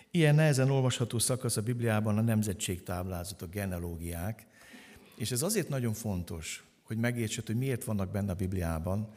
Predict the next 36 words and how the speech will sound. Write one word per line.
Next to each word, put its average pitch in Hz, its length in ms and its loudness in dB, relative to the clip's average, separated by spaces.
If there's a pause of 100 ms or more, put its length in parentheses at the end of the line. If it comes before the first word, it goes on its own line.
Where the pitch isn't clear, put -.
(380)
mert 107 140 -10
a 123 40 -2
Bibliának 131 440 -2
van 139 120 -2
egy 107 180 -2
voros-, 110 440 -2
vörös 117 320 -2
fonala, 90 380 -4
úgy 117 180 -2
hívjuk, 98 280 -4
hogy 95 240 -4 (160)
üdvterv. 82 800 -4 (680)
A 104 100 -4
Biblia 104 600 0
az - 220 -4
ember 127 380 -2
megváltásának 90 880 -6
a 92 40 -8
története. 82 920 -8 (540)
És - 100 -12
a 120 40 -4
nemzetségtáblázatok 127 1080 -2
azért 117 300 -2
vannak 90 260 -4
benne, 82 540 -6 (480)
mert - 140 -8
a 101 40 -2
Biblia 170 300 -2
első 143 320 0
lapján 113 320 -2
olvasunk 113 480 -4
valamit, 92 480 -2
hogy 95 120 -4
az 87 200 -2
asszony 113 500 2
magva 95 600 -2